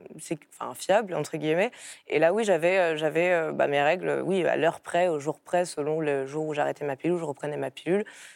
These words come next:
Donc, c'est vrai que là, à ce niveau-là, oui, aucun, aucun, aucun fa-,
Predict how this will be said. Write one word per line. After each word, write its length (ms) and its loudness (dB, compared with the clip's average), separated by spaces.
Donc, 180 -2
c'est 100 -2
vrai 120 4
que 120 -2
là, 340 4
à 60 -2
ce 120 -10
niveau-là, 380 2
oui, 180 0
aucun, 540 -4
aucun, 640 -4
aucun 380 0
fa-, 180 -2